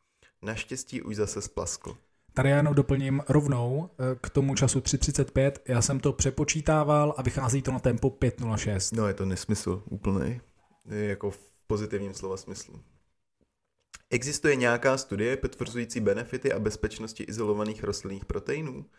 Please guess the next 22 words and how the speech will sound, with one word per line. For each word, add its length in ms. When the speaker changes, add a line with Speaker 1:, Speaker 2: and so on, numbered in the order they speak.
Speaker 1:
Jak 200
je 80
možné 380
říct 200
s 60
klidným 380
svědomím 480
větu: 360
„Nebojte 480
se 140
zpracovaných 720
potravin, 720
to 120
je 120
někde 300
potvrzené, 640
že 120
jsou 260
zdravé?“ 560
Jo, 360
to, 120
jasně. 400